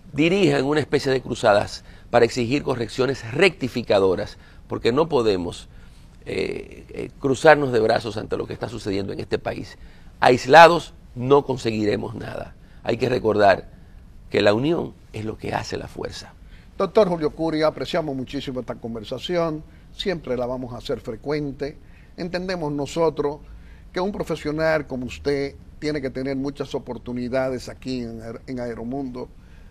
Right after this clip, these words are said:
Speaker 2: para la buena orientación de nuestra familia dominicana. En estos tiempos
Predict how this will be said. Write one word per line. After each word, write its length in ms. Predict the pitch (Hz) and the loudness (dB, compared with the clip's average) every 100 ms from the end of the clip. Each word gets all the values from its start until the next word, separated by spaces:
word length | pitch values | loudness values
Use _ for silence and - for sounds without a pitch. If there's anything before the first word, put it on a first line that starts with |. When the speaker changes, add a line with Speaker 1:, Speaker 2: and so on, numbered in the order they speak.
| - | -10
Speaker 2:
para 200 | - 139 | -6 -4
la 100 | 139 | -2
buena 280 | 135 151 151 | -4 -4 -4
orientación 1000 | 127 117 113 110 107 110 - 131 127 113 - - - | -6 -6 -6 -8 -10 -10 -6 -6 -6 -8 -14 -20 -14
de 160 | 123 | -10
nuestra 280 | 123 113 117 | -10 -10 -12
familia 640 | 113 120 113 127 147 131 113 | -10 -10 -10 -8 -6 -4 -4
dominicana. 640 | 107 107 110 - 107 - - - - - - - | -4 -10 -14 -14 -16 -16 -20 -20 -20 -20 -20 -12
En 180 | 131 127 | -8 -6
estos 380 | 147 - 143 | -6 -6 -6
tiempos 840 | - 135 131 117 123 120 - - | -6 -6 -6 -8 -10 -10 -12 -16